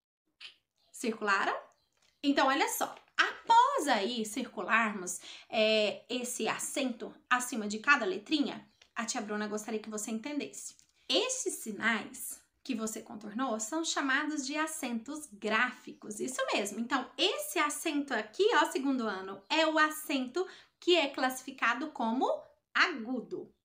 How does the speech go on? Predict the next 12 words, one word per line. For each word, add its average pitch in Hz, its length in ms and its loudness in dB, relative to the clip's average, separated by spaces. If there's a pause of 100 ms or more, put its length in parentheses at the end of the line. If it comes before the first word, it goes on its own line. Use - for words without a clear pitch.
(560)
E 415 520 4
este 311 280 2
outro 240 640 2
acento 311 400 0
aqui, 311 260 -2
segundo 311 380 0
ano, 311 560 2
é 294 160 2
classificado 320 960 -6
como 330 300 0
circunflexo, 294 1160 -4 (460)
ok? 262 640 -2